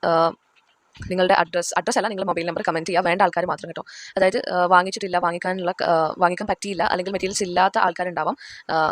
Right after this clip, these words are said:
അപ്പോൾ അല്ലെങ്കിൽ സെൽഫ് സ്റ്റഡി ഒക്കെ ചെയ്യുന്ന ആൾക്കാർക്ക് ഇത് വളരെ ഉപകാരപ്പെടും. അതിൽ സ്റ്റഡി പാക്കേജ് എന്നൊക്കെ പറഞ്ഞിട്ട് മെറ്റീരിയൽ, ആ, സ്റ്റഡി പാക്കേജ് എന്നൊക്കെ പറഞ്ഞിട്ടുണ്ട്. ഞാനതൊന്നും ഉപയോഗിച്ചിട്ട് പോലുമില്ല. ഞാനത് ഈ വീഡിയോയിൽ തന്നെ നിങ്ങൾക്ക് കാണിച്ചു തരാം കേട്ടോ. സ്റ്റഡി പാക്കേജ് പോലെയുള്ള മെറ്റീരിയൽസ് ഞാൻ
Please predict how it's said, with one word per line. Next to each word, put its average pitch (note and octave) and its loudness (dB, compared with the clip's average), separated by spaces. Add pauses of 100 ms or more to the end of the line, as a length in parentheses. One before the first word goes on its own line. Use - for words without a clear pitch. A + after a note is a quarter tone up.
(220)
അപ്പോൾ - -2
അല്ലെങ്കിൽ A3+ 0
സെൽഫ് A3 4
സ്റ്റഡി A3+ 0
ഒക്കെ A#3+ 0
ചെയ്യുന്ന G#3 2
ആൾക്കാർക്ക് F3+ 0
ഇത് F#3+ -6
വളരെ F3+ 4
ഉപകാരപ്പെടും. F3 2 (220)
അതിൽ F#3+ -4
സ്റ്റഡി G3 -2
പാക്കേജ് G3+ 2
എന്നൊക്കെ G#3+ -2
പറഞ്ഞിട്ട് G3 2
മെറ്റീരിയൽ, F3+ -8
ആ, E3 0
സ്റ്റഡി F#3 -2
പാക്കേജ് G3 4
എന്നൊക്കെ G3+ -2
പറഞ്ഞിട്ടുണ്ട്. F3+ 2
ഞാനതൊന്നും F#3 -2
ഉപയോഗിച്ചിട്ട് G3+ 0
പോലുമില്ല. A3+ 2 (320)
ഞാനത് G#3 2
ഈ G3+ -4
വീഡിയോയിൽ G3 -2
തന്നെ G3+ 0
നിങ്ങൾക്ക് G3 -2
കാണിച്ചു E3+ 0
തരാം E3 -6
കേട്ടോ. D#3+ -6
സ്റ്റഡി F3+ -4
പാക്കേജ് F3+ 0
പോലെയുള്ള F#3 -2
മെറ്റീരിയൽസ് F3 -6
ഞാൻ F#3+ -4